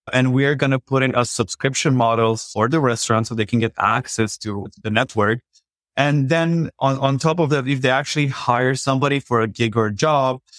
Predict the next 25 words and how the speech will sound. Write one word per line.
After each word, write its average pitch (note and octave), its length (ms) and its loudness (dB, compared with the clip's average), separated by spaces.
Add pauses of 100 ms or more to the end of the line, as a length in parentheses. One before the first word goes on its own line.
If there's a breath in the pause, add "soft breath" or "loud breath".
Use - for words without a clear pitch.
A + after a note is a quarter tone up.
(140 loud breath)
we D3 80 2
will C#3 160 0
take D3 240 0
a C3 60 0
small C#3 540 -2
percentage, B2+ 540 -2
smaller C#3 360 0
than C3+ 180 0
a A#2+ 100 0
H B2 300 0
R C3 100 0
company, A#2 400 0
that, G#2+ 180 -2
that's A2 220 0
our C#3 140 2
goal. A#2 400 0 (360)
So A2+ 640 0
they A#2+ 180 0
can B2 240 -2
fill B2+ 360 -2
up B2+ 200 0
more B2 240 2
of G#2 100 -4
their A2+ 300 2
vacant A#2 640 0